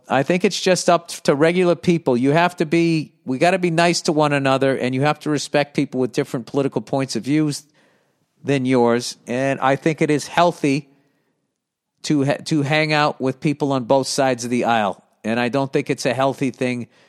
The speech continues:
to just surround yourself with people who only think the way you do. You're essentially living in an, the entourage bubble.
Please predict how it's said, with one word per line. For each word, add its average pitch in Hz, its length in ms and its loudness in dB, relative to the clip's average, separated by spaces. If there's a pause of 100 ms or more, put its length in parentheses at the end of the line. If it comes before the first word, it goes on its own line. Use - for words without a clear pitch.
(120)
to 120 100 -4
just 123 240 -2
surround 123 460 0
yourself 117 420 -2
with 110 120 -4
people 120 300 -4
who 110 120 -6
only 110 240 -2
think 107 320 -8
the 113 100 0
way 113 140 0
you 110 180 0
do. 95 240 -4
You're 107 160 -6
essentially 131 560 -4
living 120 520 -2
in 110 200 -2
an, 107 140 -2 (500)
the 117 160 -2
entourage 123 760 2
bubble. 92 480 0